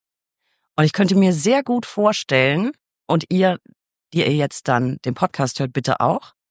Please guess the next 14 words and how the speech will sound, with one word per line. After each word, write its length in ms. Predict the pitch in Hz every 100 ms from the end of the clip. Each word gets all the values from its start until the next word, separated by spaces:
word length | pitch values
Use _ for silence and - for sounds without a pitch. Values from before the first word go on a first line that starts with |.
| _ _ _ _ -
können 160 | 180
mir 80 | 165
sehr 200 | 156 240
gut 200 | 220 220
vorstellen, 720 | - 208 208 - 139 143 170 - _ _ _
dass 200 | 160 156
die 120 | 180
meisten 520 | 151 143 165 208 - 165
so 140 | 165
Begriffe 800 | 156 147 - 190 - 175 165 156 -
im 180 | 147 143
Kopf 380 | - 156 - -
hatten 560 | 143 143 - 147 143 127
wie 400 | 151 143 139